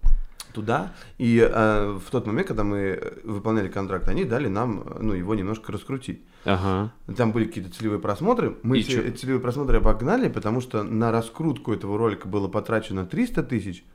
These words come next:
Speaker 1: во времена, когда лента ВКонтакте не была вот этой умной и так далее, это было давно.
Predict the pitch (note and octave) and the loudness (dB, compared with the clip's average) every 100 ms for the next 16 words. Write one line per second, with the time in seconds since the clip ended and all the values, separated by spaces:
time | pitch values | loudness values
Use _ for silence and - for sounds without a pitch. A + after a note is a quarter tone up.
0 | _ A2+ A2+ A2 G#2+ A#2 A3 A#3 A2 G#2+ | _ -2 0 2 2 2 2 -2 -4 -2
1 | G2 - G#2 A#2+ A2 G2 - G#2+ A#2+ F#3 | -2 -2 0 0 0 -2 -4 -2 0 -2
2 | - G#2 A2+ A#2+ B2+ G2 F2+ F2+ - G2 | -2 0 2 2 4 2 0 -6 -6 -2
3 | C#3 A#3+ F#3 G2 F#2 G#2 A2+ F#2 E2+ F2 | 0 2 2 0 -2 -4 -2 -4 -4 -4
4 | G#2+ F#2 G2 A2 C3 F2 - | -2 0 0 -2 -2 -4 -8